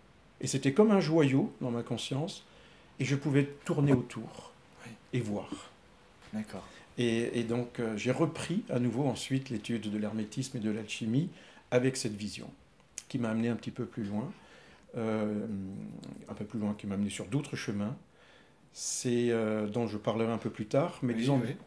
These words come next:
Speaker 1: pour l'introduction, comment j'en suis arrivé à, à l'alchimie. Donc, euh, c'est ainsi.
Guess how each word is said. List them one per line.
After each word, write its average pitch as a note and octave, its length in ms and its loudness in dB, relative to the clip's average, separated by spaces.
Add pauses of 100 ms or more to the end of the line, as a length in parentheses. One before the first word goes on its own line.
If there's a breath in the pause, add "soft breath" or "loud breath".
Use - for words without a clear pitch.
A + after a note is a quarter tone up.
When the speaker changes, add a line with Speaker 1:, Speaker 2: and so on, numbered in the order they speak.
(140)
Speaker 1:
pour C3 100 0
l'introduction, C3+ 680 2
comment B2+ 280 0
j'en A2+ 100 -4
suis B2 160 -2
arrivé A#2 320 2
à, G#2+ 180 2
à - 160 -8
l'alchimie. A2+ 500 0 (500 loud breath)
Donc, B2 340 -2
euh, A#2+ 400 0 (460)
c'est - 240 -6
ainsi. - 260 -8